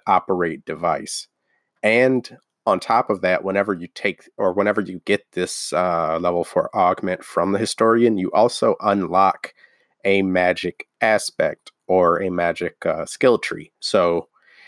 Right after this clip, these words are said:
if you don't have any magic, uh, to begin with, you unlock magic with it. You don't actually unlock skill points to gain any spells, but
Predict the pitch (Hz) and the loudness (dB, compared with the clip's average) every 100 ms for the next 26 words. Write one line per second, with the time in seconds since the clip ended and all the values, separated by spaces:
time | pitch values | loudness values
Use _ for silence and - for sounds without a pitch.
0 | - _ - 180 175 131 - 107 98 95 | -20 _ -6 -2 -2 -2 0 0 0 -2
1 | 90 98 92 90 - _ _ 92 85 80 | 0 0 0 -6 -10 _ _ -2 0 -2
2 | - - 87 110 131 101 90 - - _ | -6 -8 -2 0 0 0 -2 -4 -12 _
3 | _ 90 92 101 98 98 87 95 92 - | _ -6 -4 0 0 2 2 2 2 -4
4 | - _ _ 107 104 113 - - _ _ | -20 _ _ -4 0 0 -4 -14 _ _
5 | _ _ _ - 85 85 - 113 127 120 | _ _ _ -6 -4 -6 -2 2 2 2
6 | 117 - 104 98 101 95 90 - - 95 | 0 -2 -2 0 2 2 0 0 -6 -4
7 | 85 - 95 92 - - 80 - _ _ | -6 -4 -6 -6 -10 -8 -10 -10 _ _
8 | _ _ _ _ 101 95 92 82 - - | _ _ _ _ 0 0 -2 -6 -10 -2
9 | 95 101 80 80 _ 95 87 | 2 2 2 -6 _ -2 -2